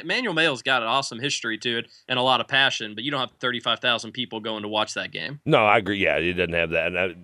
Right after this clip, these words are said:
Speaker 2: I, I think Manuel Male may have, yeah, great more history, but yeah, you don't have, you've never had. I've been to many Manuel Male games, and there's never
Speaker 1: Love the
Speaker 2: been that.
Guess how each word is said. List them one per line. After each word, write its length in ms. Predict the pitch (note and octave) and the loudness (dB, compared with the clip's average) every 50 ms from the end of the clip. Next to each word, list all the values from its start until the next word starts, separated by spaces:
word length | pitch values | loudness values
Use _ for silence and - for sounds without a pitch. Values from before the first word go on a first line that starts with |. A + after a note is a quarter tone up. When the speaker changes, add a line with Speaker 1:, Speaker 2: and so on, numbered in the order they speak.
| E2+ E2 E2+ | -20 -8 -6
Speaker 2:
I, 160 | F#2 D#2 F2 | -4 -2 -2
I 40 | F#2+ | -2
think 160 | G2 G2+ F#2+ | -2 -2 0
Manuel 300 | G2 F#2+ G2 G2 F#2 F#2 | 0 0 0 0 0 0
Male 120 | F#2 F2+ | 0 0
may 140 | F2+ F#2 F2 | 0 2 2
have, 240 | F2 F2 E2 E2 E2+ | 2 0 0 -2 -4
yeah, 100 | F2 F2 | -4 -4
great 240 | E2+ E2 F2 E2 D#2 | 0 0 -2 -2 0
more 140 | D2+ D2+ C#2+ | -4 -6 -4
history, 360 | D2+ F#2 E2+ - - E2 E2 | -4 -6 -6 -6 -8 -8 -8
but 120 | D2+ D#2+ | -6 -4
yeah, 100 | D#2+ D2+ | -2 -2
you 120 | D#2 E2 F2 | -2 0 0
don't 120 | E2 D2+ | -2 -2
have, 160 | D#2 D2+ D2 - | -4 -4 -6 -10
you've 140 | D2 F2 F2 F2 | -16 -14 -8 0
never 260 | F2+ F2+ F2 E2 D2+ | 0 0 2 0 0
had. 240 | D2 D#2+ D#2+ D#2 D#2 | 0 2 2 2 0
I've 120 | E2+ F#2 | 0 0
been 100 | G2 F#2 | 0 0
to 60 | F2 E2+ | 0 -2
many 240 | F2 F2 E2+ E2 | -4 -4 -6 -4
Manuel 320 | E2 E2+ D#2+ D#2+ D#2 D2+ D#2 | -4 -2 -2 -2 -2 -4 -4
Male 220 | D#2+ D#2 D#2+ D#2 | -2 0 -2 -2
games, 400 | D2 C#2+ D2 D2 D2 D2 D2 C2 | -2 -4 -4 -4 -4 -6 -10 -14
and 160 | C2 C2+ C2+ _ _ _ _ _ _ _ _ _ _ | -18 -20 -20 _ _ _ _ _ _ _ _ _ _
there's 160 | - E2+ E2+ D#2 | -2 -2 0 4
never 140 | - - | 6 8
Speaker 1:
Love 160 | E3 F3 - E3+ | 8 8 8 6
the 60 | E3 | 4
Speaker 2:
been 60 | D#3 | 2
that. 100 | - C#3+ | 4 2